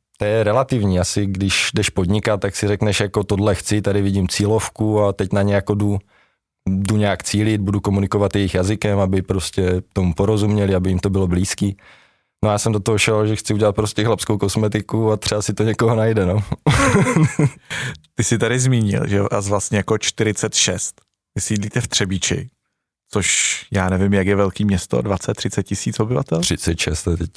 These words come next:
Speaker 1: teď
Speaker 2: Třicet šest,
Speaker 1: rosteme.
Speaker 2: tak to jsem, to jsem trošku podcenil.
Speaker 1: <laughs>
Speaker 2: Jak se v Třebíči dá najít čtyřicet šest takovýchhle šílenců s odpuštěním,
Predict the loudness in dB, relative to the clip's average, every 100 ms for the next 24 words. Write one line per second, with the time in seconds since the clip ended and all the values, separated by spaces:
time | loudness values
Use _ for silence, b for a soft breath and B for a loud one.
0 | -18 -4 -2 2 2 2 2 2 2 0
1 | -2 -2 -2 -2 -2 -2 0 0 2 0
2 | 0 0 2 2 0 -4 -12 -20 _ _
3 | _ _ 0 0 2 0 0 -2 0 -2
4 | -2 -2 -4 -2 0 2 0 0 -4 -6
5 | -8 -4 0 0 -2 -2 -2 -4 -6 -8
6 | -6 -2 0 0 0 0 2 2 2 2
7 | 0 0 0 2 2 4 2 4 2